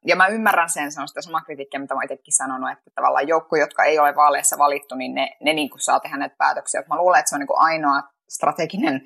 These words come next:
valinta, minkä S D P pystyy tässä tilanteessa tekemään, tai vasemmistopuolueet ylipäätään, että siirretään tää keskusteluun sinne sillä ukaasilla, että jos te ette pääse tästä yhteisymmärrykseen,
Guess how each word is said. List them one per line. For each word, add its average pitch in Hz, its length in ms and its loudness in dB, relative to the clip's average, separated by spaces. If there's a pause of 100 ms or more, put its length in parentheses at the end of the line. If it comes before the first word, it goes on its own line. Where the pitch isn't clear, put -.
(240)
valinta, 143 360 4
minkä 131 360 0
S - 120 -2
D 143 120 4
P - 220 -2
pystyy - 280 -4
tässä 156 180 -2
tilanteessa 143 500 0
tekemään, 156 360 0
tai - 120 2
vasemmistopuolueet 143 800 2
ylipäätään, 156 680 4 (320)
että 143 200 -4
siirretään 160 600 4
tää 147 140 0
keskusteluun 139 680 -4
sinne 156 480 -2 (220)
sillä 156 380 4
ukaasilla, 135 640 0
että 135 140 -2
jos 147 140 -4
te 180 120 2
ette - 180 -4
pääse 147 380 2
tästä - 220 -6
yhteisymmärrykseen, - 880 -6